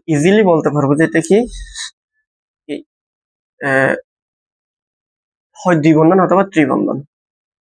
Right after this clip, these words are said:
যদি আমাকে, আমাকে কি দেয়, ইথেন এবং ইথিন দেয়, তখন আমাকে যদি বলে যে এটা কি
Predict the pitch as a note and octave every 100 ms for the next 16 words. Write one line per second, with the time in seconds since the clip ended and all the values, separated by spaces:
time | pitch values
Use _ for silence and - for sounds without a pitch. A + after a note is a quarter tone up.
0 | _ _ D3+ D3+ D3+ D3+ - C#3+ D3 E3+
1 | G#3+ C#4+ - _ _ C#3+ D3 A#3 - _
2 | _ D#3+ D#3 F#3+ F3+ F3+ - D#3 E3+ F3+
3 | G3+ C4 C4+ _ _ _ _ _ - D#3
4 | D3+ D3+ D#3+ E3 E3+ D#3+ D3+ E3 F#3+ -
5 | D3 D#3+ F3